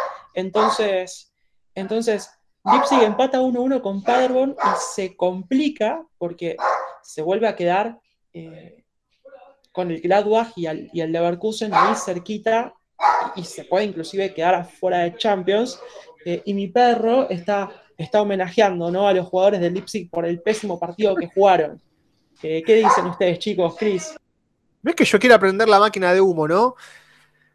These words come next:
Speaker 2: Eh, pero un ratito hay que prenderla en cada programa que tenemos, pero más allá que este Leipzig no haya perdido,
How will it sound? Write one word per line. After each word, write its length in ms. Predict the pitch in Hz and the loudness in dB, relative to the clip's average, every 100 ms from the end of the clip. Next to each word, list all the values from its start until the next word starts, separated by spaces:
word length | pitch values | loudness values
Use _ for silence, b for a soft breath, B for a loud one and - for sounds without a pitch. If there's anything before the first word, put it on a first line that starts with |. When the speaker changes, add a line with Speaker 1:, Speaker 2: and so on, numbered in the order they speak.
| _ - | _ 6
Speaker 2:
Eh, 1080 | 196 180 175 170 165 160 156 151 147 143 - | 8 10 8 8 8 8 6 4 2 -2 0
pero 140 | 190 | 2
un 60 | 254 | 4
ratito 240 | 233 262 | 2 2
hay 40 | 214 | 0
que 100 | 190 | 2
prenderla 440 | 196 202 180 165 | 2 4 4 2
en 80 | 156 | 2
cada 260 | 170 160 | 4 4
programa 500 | 156 156 151 156 165 - _ _ _ _ _ _ _ | 2 -2 -2 -4 -8 -10 _ _ _ _ _ _ _
que 180 | - 156 | -6 -2
tenemos, 600 | 170 202 196 185 190 - _ - | 0 0 0 -2 -4 -10 _ -4
pero 800 | 170 170 180 175 170 165 160 - _ _ - | 0 2 4 6 6 4 2 -4 _ _ -4
más 260 | 185 254 | -2 0
allá 180 | 226 285 | -2 -2
que 100 | 240 | -2
este 160 | - 165 | -2 0
Leipzig 420 | 175 - 165 - _ | 0 -2 -10 -12 _
no 120 | 180 | -4
haya 180 | 254 233 | 0 2
perdido, 640 | 175 160 190 170 160 202 | 2 2 2 4 4 2